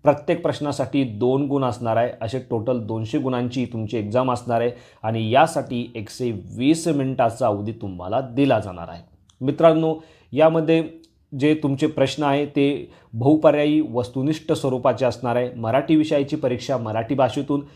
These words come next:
तर इंग्रजी विषयाची परीक्षा इंग्रजी भाषेतून या ठिकाणी घेण्यात येणार आहे. मात्र सामान्य ज्ञान आणि अंकगणित हे जे विषय आहे, या विषयांची परीक्षा तुमची मराठी आणि इंग्रजी या दोन्ही भाषेतून या ठिकाणी घेण्यात येणार आहे. चार वेगवेगळ्या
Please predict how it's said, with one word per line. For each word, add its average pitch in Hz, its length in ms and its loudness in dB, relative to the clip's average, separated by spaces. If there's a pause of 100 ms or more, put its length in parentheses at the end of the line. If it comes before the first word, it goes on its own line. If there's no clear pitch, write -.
(160)
तर 139 80 2
इंग्रजी 135 420 2
विषयाची 147 460 0
परीक्षा 127 440 -2
इंग्रजी 117 360 -2
भाषेतून 120 460 0
या 156 120 4
ठिकाणी 131 300 -4
घेण्यात 113 300 -4
येणार 107 200 -2
आहे. 98 120 2 (320)
मात्र 127 240 0
सामान्य 143 500 2
ज्ञान 139 280 0
आणि 120 180 -8 (100)
अंकगणित 127 520 -2 (300)
हे 135 80 4
जे 156 120 6
विषय 120 360 2
आहे, 107 180 2
या 131 120 4
विषयांची 123 480 -2
परीक्षा 117 320 -4
तुमची 110 280 -8
मराठी 120 480 0
आणि 117 280 -4
इंग्रजी 113 380 -2 (280)
या 135 120 6
दोन्ही 120 300 0
भाषेतून 120 380 2
या 113 80 -4
ठिकाणी 101 320 -6
घेण्यात 139 300 0
येणार 101 180 -4
आहे. 87 100 -8
चार 127 280 4
वेगवेगळ्या 147 500 4